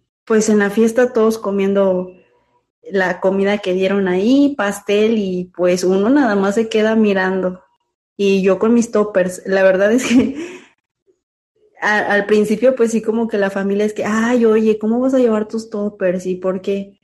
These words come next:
Pero, pues, es un sueño que yo tengo y yo creo que al principio nadie me creía. Yo les dije, "Es que voy a ir a competir". Y me dijeron, "Ajá, sí". O sea, nadie me creía, mi papá no me creía, "Papá, voy a ir a competir".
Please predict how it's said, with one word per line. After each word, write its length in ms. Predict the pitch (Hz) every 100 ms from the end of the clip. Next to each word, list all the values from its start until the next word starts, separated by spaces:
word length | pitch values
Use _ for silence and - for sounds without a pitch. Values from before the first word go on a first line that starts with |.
| _ _ _ _ _ _ _ _ _ _
Pero, 300 | 240 233 233
pues, 200 | 240 233
es 140 | 233 247
un 140 | 269
sueño 380 | 269 302 294 269
que 120 | 233
yo 180 | 226 220
tengo 280 | 226 254 226
y 40 |
yo 160 | 208 202
creo 240 | 208 202
que 420 | 220 214 196 - _ _ _ _ _ _ _ _ _ _ _ _ _ _ _ _ _ _ -
al 180 | 220 -
principio 480 | 208 202 220 220 262
nadie 240 | 247 233
me 160 | 254 233
creía. 460 | 185 190 233 208 190
Yo 140 | 202
les 160 | 208 208
dije, 160 | 208
"Es 80 | 208
que 280 | - 226 - _ -
voy 180 | 202
a 20 | 214
ir 100 | 226
a 80 |
competir". 640 | 220 202 185 208 214 - _
Y 60 | 202
me 100 | 202
dijeron, 280 | 196 202 202
"Ajá, 300 | 220 262 262
sí". 400 | 262 240 220 - _ _ _ -
O 80 | 226
sea, 100 | 220
nadie 260 | 226 247
me 120 | 269
creía, 320 | 262 214 233 220
mi 120 | 208
papá 260 | 208 214
no 120 | 226 254
me 140 | 233
creía, 520 | 208 202 226 220 -
"Papá, 260 | 202 202 233
voy 180 | 208 196
a 20 |
ir 80 | 196
a 100 | 196
competir". 640 | 190 196 202 220 220 -